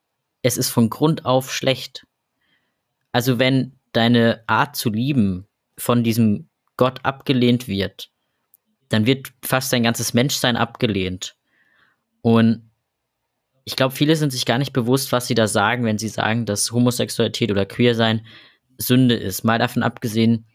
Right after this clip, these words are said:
dass sie bibeltheoretisch oder exegetisch, wie man das bibelwissenschaftlich nennt, nicht aufgepasst haben und die Bibelstellen, zumindest meiner Ansicht und der Ansicht vieler anderer TheologInnen auch, ähm, falsch auslegen.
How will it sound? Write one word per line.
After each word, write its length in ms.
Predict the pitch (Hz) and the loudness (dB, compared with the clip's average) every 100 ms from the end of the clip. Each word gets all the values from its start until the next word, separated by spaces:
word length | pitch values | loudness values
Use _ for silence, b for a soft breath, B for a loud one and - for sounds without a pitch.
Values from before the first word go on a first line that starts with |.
| _ _ _ _ _ _ | _ _ _ _ _ _
dass 240 | 117 - | -2 0
sie 340 | 117 110 107 - | 0 0 0 -2
bibeltheoretisch 1200 | 135 139 135 131 120 117 120 117 110 - - - | 2 2 2 2 2 2 2 2 0 0 -6 -8
oder 220 | 104 98 | -4 -2
exegetisch, 640 | 98 - 95 113 120 123 - | -2 -6 -6 0 0 0 -2
wie 60 | |
man 120 | 113 107 | -2 0
das 280 | 110 - | -2 -6
bibelwissenschaftlich 840 | - 113 117 113 123 117 110 - 104 | -4 0 2 0 -2 -2 -2 -2 -2
nennt, 320 | 107 107 - b b b b b _ _ _ - | 2 2 -2 b b b b b _ _ _ 0
nicht 260 | 117 110 | 2 2
aufgepasst 600 | 98 131 135 127 123 - | 0 0 -2 -2 -2 -2
haben 140 | 120 113 | 0 0
und 140 | 104 | -2
die 40 | |
Bibelstellen, 760 | 98 135 151 - 127 131 131 135 _ _ - | -2 0 0 0 0 2 0 -4 _ _ -8
zumindest 480 | 107 104 107 - | -2 0 0 -4
meiner 300 | 110 107 123 | -2 0 0
Ansicht 340 | 120 127 123 120 | 0 0 -2 -4
und 120 | 101 | -4
der 100 | 95 | -2
Ansicht 460 | 104 104 104 - - _ | -2 -4 -8 -12 -18 _
vieler 300 | - 120 123 | 0 2 2
anderer 320 | 139 131 127 | 2 2 2
TheologInnen 680 | 135 139 123 127 - 120 117 | 2 2 4 2 2 0 2
auch, 340 | 117 135 143 _ | 2 0 -2 _
ähm, 180 | 117 113 | 0 0
falsch 320 | - 135 151 | -2 -2 0
auslegen. 600 | - 113 120 117 151 185 | 0 0 0 0 0 -4